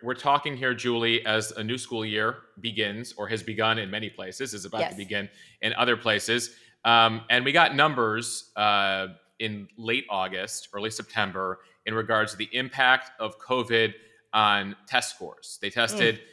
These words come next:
Speaker 2: Mm.
Speaker 1: um, it's the national test they conduct every year among fourth graders, mainly fourth graders. Uh, they're all nine years old. Um, and the reading levels and math levels have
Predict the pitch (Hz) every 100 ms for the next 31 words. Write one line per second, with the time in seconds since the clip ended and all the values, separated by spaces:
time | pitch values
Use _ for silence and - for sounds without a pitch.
0 | _ _ 104 104 101 92 92 - 107 107
1 | 107 92 - 113 117 120 117 - 110 110
2 | 101 98 98 95 90 87 90 120 117 113
3 | - - 104 92 - 120 113 - 113 113
4 | 113 110 - 120 139 117 120 110 107 113
5 | 107 98 - 107 110 113 107 110 107 98
6 | 92 98 _ _ _ _ 101 104 101 101
7 | - 117 110 110 - _ _ 107 101 127
8 | 143 147 139 131 131 127 110 110 110 110
9 | 110 104 101 98 - 98 101 98 90